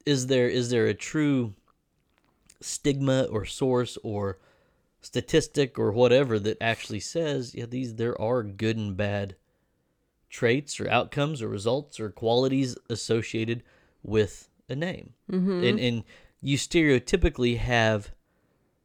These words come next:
Speaker 1: y-, y-, people can think of stuff like people that have, I don't wanna, we'll s-, cover some of these names, so I don't wanna say 'em in here, but people that have, like, a, a very pure name end up being very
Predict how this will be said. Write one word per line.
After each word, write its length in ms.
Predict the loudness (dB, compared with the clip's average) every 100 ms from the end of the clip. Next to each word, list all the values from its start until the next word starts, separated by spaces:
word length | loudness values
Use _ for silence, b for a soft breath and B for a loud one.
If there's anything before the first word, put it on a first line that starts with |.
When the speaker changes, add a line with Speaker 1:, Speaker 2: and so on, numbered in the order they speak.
| _ _ _ _ -10
Speaker 1:
y-, 100 | -8 -6
y-, 40 | -4
people 240 | -2 0 -2
can 160 | -4
think 280 | -4 -6 -4
of 80 | -6
stuff 220 | -2 -2
like 140 | -2
people 180 | -4 -6
that 100 | -4
have, 200 | -4 -4
I 80 | -4
don't 100 | -4
wanna, 220 | -4 -6 -6
we'll 160 | -8
s-, 120 | -8 -6
cover 240 | -4 -4
some 160 | -4 -6
of 60 |
these 140 | -6 -8
names, 180 | -8
so 60 | -8
I 20 |
don't 60 | -8
wanna 120 | -8
say 240 | -6 -4
'em 100 | -2
in 60 | -4
here, 100 | -4
but 160 | -6 -8 b b b b
people 160 | -4 -2
that 60 | 0
have, 140 | 0
like, 180 | 0 0
a, 220 | -2 -2
a 20 |
very 500 | -2 0 0 0 -4 -10 _ _ -20
pure 420 | -16 -6 -2 0
name 540 | 0 -2 0 -2 -4 -8 _ _ _ _ _ _ _ _
end 220 | -6 -2 -2
up 180 | -4
being 320 | -4 -4 -4 -2
very 520 | -2 0 -2 -6